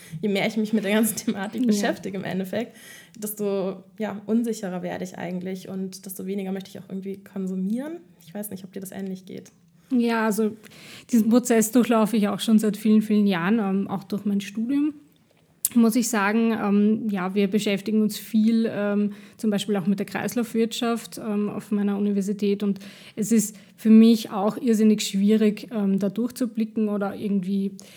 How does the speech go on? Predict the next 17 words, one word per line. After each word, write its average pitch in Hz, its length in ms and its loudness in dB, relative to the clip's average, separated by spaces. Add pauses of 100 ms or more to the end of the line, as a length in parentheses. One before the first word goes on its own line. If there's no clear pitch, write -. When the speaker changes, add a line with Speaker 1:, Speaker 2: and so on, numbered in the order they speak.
(200)
Speaker 2:
herauszufinden, 226 1500 4
wie 233 240 2
kann 202 200 0
ich 220 140 0
konsumieren, 220 1000 4 (140)
ähm, 196 400 -2
ohne 196 520 0 (240)
irgendwelche, 196 720 -4 (560)
ja, 220 380 -6 (340)
Menschen 220 360 2
dadurch 202 340 0
zu 185 460 -6
verletzen, 190 560 -2
jetzt 180 460 -6
blöd 180 240 -4
gesagt. 180 440 -4
Also 190 200 -2